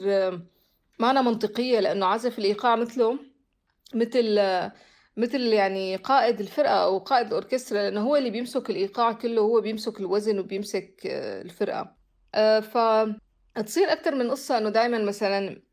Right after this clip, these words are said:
أول شيء يستغنوا، يفكروا إنه يلا هيدا شيء مو مهم. آه، بقى وصلت لمرحلة إنه أنا بدي أعمل شيء لحالي، بحيث أنا ما أكون أصلًا ضمن فرقة.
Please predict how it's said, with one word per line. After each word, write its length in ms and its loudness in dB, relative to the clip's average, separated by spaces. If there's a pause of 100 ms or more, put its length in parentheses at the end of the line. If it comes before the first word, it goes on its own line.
(140)
أول 240 4
شيء 240 -2
يستغنوا، 440 -2
يفكروا 380 -2
إنه 180 0
يلا 320 2
هيدا 180 0
شيء 220 -4
مو 280 -2
مهم. 440 -10 (680)
آه، 360 2
بقى 280 2
وصلت 320 -6
لمرحلة 460 2
إنه 200 -2
أنا 100 0
بدي 260 -2
أعمل 220 2
شيء 200 -4
لحالي، 380 0
بحيث 320 -4
أنا 160 -2
ما 140 0
أكون 280 -2
أصلًا 360 -2
ضمن 180 -2
فرقة. 580 -4